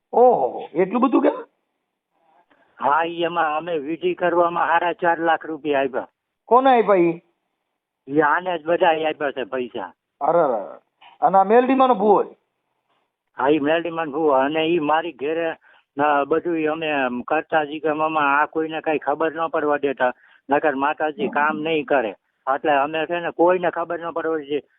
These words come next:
Speaker 2: પૈસા દીધા ને ઈ અમે બે જ વહીવટ કર્યો, બીજા કોઈને ખબર જ નથી પડવા દીધી.
Speaker 1: એમને તમારામાં એટલી બુદ્ધિ નથી કે આ,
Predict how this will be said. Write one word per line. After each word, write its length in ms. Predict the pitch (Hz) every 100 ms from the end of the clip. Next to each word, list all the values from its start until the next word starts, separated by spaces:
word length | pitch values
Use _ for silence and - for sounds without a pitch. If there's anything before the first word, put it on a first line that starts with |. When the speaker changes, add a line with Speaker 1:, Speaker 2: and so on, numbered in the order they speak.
| _
Speaker 2:
પૈસા 440 | 143 160 185 190 185
દીધા 320 | 185 196 202
ને 160 | 185 180
ઈ 200 | 180 175
અમે 380 | 170 180 180
બે 260 | 160 185 185
જ 120 | -
વહીવટ 340 | 156 156 147 -
કર્યો, 220 | 143 135
બીજા 300 | 139 165 160
કોઈને 340 | 180 185 175
ખબર 380 | 160 175 180 170
જ 40 | 160
નથી 200 | 143 -
પડવા 300 | 117 123 117
દીધી. 320 | 110 104 107 - _ _
Speaker 1:
એમને 260 | 156 165 185
તમારામાં 500 | 170 156 156 170 170
એટલી 220 | 160 175
બુદ્ધિ 320 | 160 170 175
નથી 300 | 175 175 196
કે 120 | 190
આ, 240 | 175 156